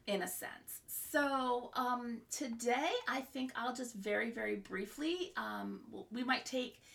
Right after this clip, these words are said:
different topics on different days, and, or we might extend conversations about topics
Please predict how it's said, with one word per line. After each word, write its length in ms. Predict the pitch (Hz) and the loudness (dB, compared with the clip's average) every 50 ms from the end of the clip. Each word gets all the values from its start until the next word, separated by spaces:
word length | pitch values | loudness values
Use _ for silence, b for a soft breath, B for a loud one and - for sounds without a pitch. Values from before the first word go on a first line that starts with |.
| B B B B B | B B B B B
different 400 | - 247 247 - 247 247 240 - | 4 4 4 4 2 0 0 -2
topics 580 | - - - 202 208 - 254 240 226 - - - | -4 0 4 4 4 4 2 -2 -2 -2 -6 -6
on 160 | 233 226 214 | -4 -4 -4
different 320 | 214 233 - - 220 208 208 | -4 -6 -4 -4 -6 -4 -2
days, 540 | - - 202 202 226 254 277 277 262 - - - | 0 2 2 2 2 2 0 0 -2 -4 -6 -4
and, 460 | 214 208 202 202 202 208 208 208 - - | -4 -2 -2 -2 -2 -2 -2 -4 -2 -2
or 100 | 214 214 | 0 0
we 80 | 233 | 2
might 220 | 240 247 233 - - | 2 2 0 0 -2
extend 520 | 202 - - - - 226 220 233 226 233 | -4 -4 -4 -2 -2 -2 0 0 -2 -4
conversations 680 | - 233 214 214 220 220 - 247 254 - 240 233 208 202 | -4 -4 -4 -4 -4 -4 -2 -2 -2 -2 -2 -4 -2 -2
about 200 | 185 160 - - | -2 -2 -2 -2
topics 520 | - - 180 190 - - - - - - | -4 -2 -2 0 0 -2 -4 -4 -6 -8